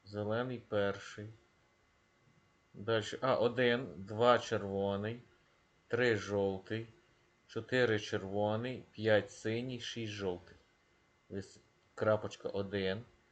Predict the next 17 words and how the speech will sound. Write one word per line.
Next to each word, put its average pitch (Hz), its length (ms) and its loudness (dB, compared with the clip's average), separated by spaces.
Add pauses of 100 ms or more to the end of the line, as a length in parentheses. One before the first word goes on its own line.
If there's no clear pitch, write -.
(480)
Тут 113 120 -8
дві 101 340 -2
крапочки, 107 640 0
тут 107 260 -12
три 101 200 -2
крапочки, 110 560 -4
тут 113 220 -8
чотири 107 340 -2
по 104 140 -6
порядку. 104 460 2
Один, 117 420 -2
два, 110 480 2
три, 120 360 -2
чотири, 123 440 -4
п'ять, 113 320 0
шість. - 460 -14 (1080)
Ага. 127 320 -4